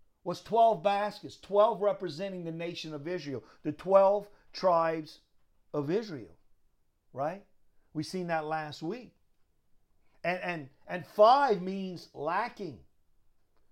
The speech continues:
So the message that Jesus was telling us is that at this time, Israel is lacking with God because they don't recognize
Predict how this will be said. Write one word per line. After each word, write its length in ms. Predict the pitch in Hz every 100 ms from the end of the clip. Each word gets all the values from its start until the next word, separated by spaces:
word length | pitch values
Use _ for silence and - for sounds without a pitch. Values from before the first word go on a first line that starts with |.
| _ _ _
So 180 | 214 208
the 80 |
message 380 | 196 262 294 262
that 160 | 214 151
Jesus 400 | 226 233 220 -
was 180 | 185 -
telling 400 | 220 247 220 170
us 260 | 160 - _ _ -
is 160 | 175
that 140 | 202 190
at 180 | 156
this 200 | 202 254
time, 440 | - 226 233 214 185
Israel 640 | 196 233 180 180 160 151 147 _ -
is 180 | 170 147
lacking 560 | 175 196 208 196 170
with 220 | 156 147 123
God 400 | 170 226 156 95 _ _ _ _ _ _ _ _ _
because 280 | 180 - 208
they 120 | 214
don't 260 | 226 254 202
recognize 960 | 202 254 262 233 175 156 151 151 147